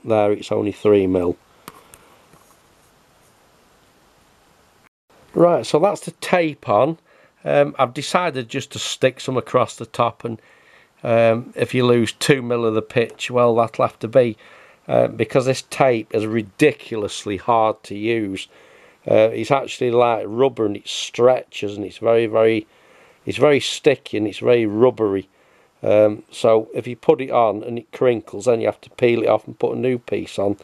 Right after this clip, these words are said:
Uh, and it wasn't cheap either for this very small roll. There's a,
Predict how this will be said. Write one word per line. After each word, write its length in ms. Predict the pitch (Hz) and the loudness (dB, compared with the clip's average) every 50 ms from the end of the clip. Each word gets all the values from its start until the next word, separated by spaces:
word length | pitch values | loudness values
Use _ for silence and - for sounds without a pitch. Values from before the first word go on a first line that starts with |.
| - - - - - - - - - _ _ _ - | -16 -20 -20 -20 -20 -20 -20 -20 -20 _ _ _ -4
Uh, 440 | - 117 110 110 110 110 107 110 - | 0 2 4 4 4 4 4 2 2
and 160 | 117 110 110 | 0 -2 0
it 40 | 120 | 2
wasn't 380 | 120 139 135 110 107 95 - | 2 2 2 2 -2 -8 -10
cheap 400 | - - - 139 135 113 - - | -4 0 0 2 2 2 0 0
either 240 | 139 139 135 120 104 | 0 0 0 0 -2
for 160 | - - 117 | -4 -6 -4
this 160 | 110 107 - | -4 -4 -6
very 260 | - 104 107 101 101 98 | -2 0 0 0 0 -2
small 480 | - - - 104 104 104 101 98 95 | -8 -6 -2 2 4 4 4 4 4
roll. 280 | 95 101 95 98 101 113 | 2 2 2 2 0 -2
There's 120 | 113 107 | -2 -2
a, 140 | 110 107 - | -2 -2 -2